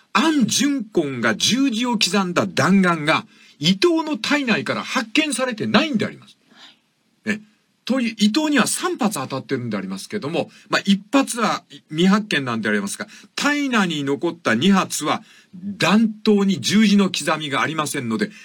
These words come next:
Speaker 1: アン・ジュンコンの弾ではないんです。つまり、アン・ジュンコンは、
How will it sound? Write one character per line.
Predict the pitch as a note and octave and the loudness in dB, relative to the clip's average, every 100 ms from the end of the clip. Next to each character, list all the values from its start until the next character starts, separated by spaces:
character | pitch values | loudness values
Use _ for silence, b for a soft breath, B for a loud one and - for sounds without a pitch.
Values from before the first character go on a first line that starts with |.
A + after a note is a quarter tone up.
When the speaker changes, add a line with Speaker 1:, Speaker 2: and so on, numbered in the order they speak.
| B | B
Speaker 1:
ア | A3+ C#4 | 2 4
ン・ | G#3+ | 4
ジ | - B3 | 2 0
ュ | A#3 | 0
ン | A3 | 0
コ | D3+ | -2
ン | D#3 | 0
の | F3+ | -2
弾 | - F#3+ | 2 2
で | G3+ | 2
は | B2+ F2 | 0 2
な | G3+ | 2
い | G#3+ | 2
ん | |
で | F#2 | -2
す。 | - | -8
つ | - C4 | -4 0
ま | A3+ | 0
り、 | F3+ A#2 B B B B B B B _ | 0 -2 B B B B B B B _
ア | - C#4 | 0 2
ン・ | F4 A#3 | 4 2
ジ | - - | 2 -2
ュ | D4+ A3 | -2 -4
ン | |
コ | - D3 C3 | -4 -4 -2
ン | G#2+ | 0
は、 | B2 F#3 - | 0 0 -2